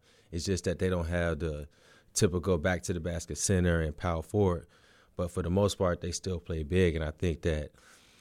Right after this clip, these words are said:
you know, now teams, like, if the Sixers win it this year,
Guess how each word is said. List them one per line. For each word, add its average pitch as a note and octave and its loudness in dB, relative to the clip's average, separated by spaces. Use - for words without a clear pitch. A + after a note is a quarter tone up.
you E2+ -4
know, E2+ 4
now F#2 8
teams, F#2 2
like, E2+ 2
if G2 2
the F2+ 2
Sixers B2+ 8
win G#2+ 6
it F2+ 4
this G#2 6
year, F#2 4